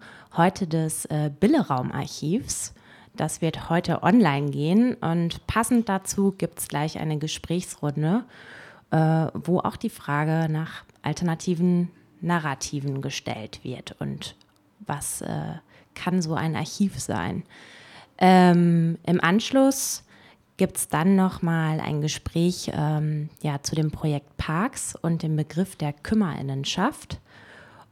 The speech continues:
Und dann kommen wir heute Abend auch schon wieder zusammen zur Abschlussrunde und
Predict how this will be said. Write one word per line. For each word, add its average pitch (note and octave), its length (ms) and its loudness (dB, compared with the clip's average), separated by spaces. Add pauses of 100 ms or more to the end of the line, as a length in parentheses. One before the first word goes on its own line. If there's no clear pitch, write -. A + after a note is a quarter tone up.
Und F3+ 680 2 (100)
dann D3+ 300 2
kommen C4+ 600 0 (720)
wir G3 200 2
heute A#3+ 260 -2
Abend F3 400 0
auch G3 100 -8
schon F3+ 240 -2
wieder F3+ 220 2
zusammen E3+ 680 2
zur - 240 -6
Abschlussrunde A3 1000 2
und E3 340 0